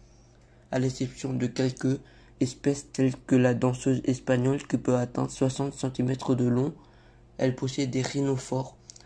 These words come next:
et elles sont hermaphrodites, mais en l'absence de partenaire, il peut se produire une parthénogenèse. Du coup, euh, voilà pourquoi ça s'appelle la limace de mer, car ça ressemble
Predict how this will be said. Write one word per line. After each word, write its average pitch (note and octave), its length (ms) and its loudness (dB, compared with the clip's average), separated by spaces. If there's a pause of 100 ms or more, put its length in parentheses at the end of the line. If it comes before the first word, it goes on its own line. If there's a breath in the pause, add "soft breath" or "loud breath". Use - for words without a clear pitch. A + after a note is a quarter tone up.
(220 loud breath)
et C#3 240 0
elles C3+ 140 2
sont D3 380 -6 (420 soft breath)
hermaphrodites, C3 1500 0
mais B2+ 180 4
en B2+ 160 4
l'absence B2 480 2
de B2 80 4
partenaire, B2 540 0
il C3+ 100 -4
peut - 140 -6
se B2 160 -4
produire B2+ 600 0 (440 loud breath)
une B2+ 260 2
parthénogenèse. B2+ 1700 -2 (1600 loud breath)
Du B2+ 80 -2
coup, D3 400 -2
euh, B2 420 2
voilà C3 380 0
pourquoi - 300 -6
ça B2+ 120 -6
s'appelle B2+ 300 -2
la B2 140 2
limace B2 320 -2
de B2+ 80 2
mer, B2+ 260 -2
car C3 220 -10
ça C3 100 0
ressemble B2+ 360 -4